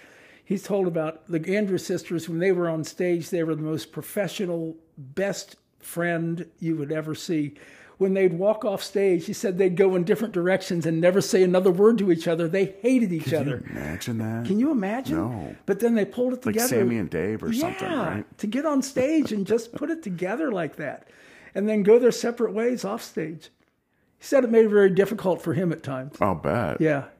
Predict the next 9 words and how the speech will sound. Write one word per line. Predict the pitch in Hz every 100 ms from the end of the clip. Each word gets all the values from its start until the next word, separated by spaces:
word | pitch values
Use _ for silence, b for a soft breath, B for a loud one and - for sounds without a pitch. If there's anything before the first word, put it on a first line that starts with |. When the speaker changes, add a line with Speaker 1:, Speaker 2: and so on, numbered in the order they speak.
| _
Speaker 1:
yeah. | - 151 143 _ _ b b b
Speaker 2:
Wow. | - 65 58 55 - _ _ _ _ -
D-, | 110
uh, | 101 - - 104
so | - 120 104 - _ _ 120
there | 113
were | 120 113 -
other, | 117 120 95 78 - _
um, | - 67 53 50 50